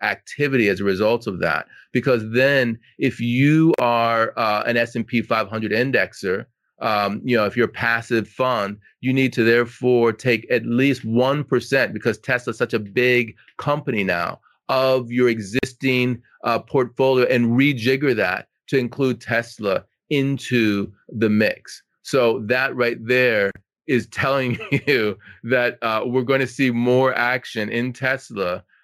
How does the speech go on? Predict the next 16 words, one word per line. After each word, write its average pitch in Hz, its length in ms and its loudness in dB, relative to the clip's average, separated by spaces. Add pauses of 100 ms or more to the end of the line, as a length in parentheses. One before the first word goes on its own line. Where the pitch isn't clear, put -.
uh, 110 160 0
coming 120 420 -4
forward, 117 720 0 (180)
especially 117 800 0
if 120 460 0 (200)
it 131 120 2
happens, 110 520 -2
as 101 100 0
I 117 160 0
think 117 260 -4
it 104 140 -4
will, 104 580 0 (240)
uh, 107 200 -2
sometime 107 540 -2
in 95 100 -4
September. 101 760 -4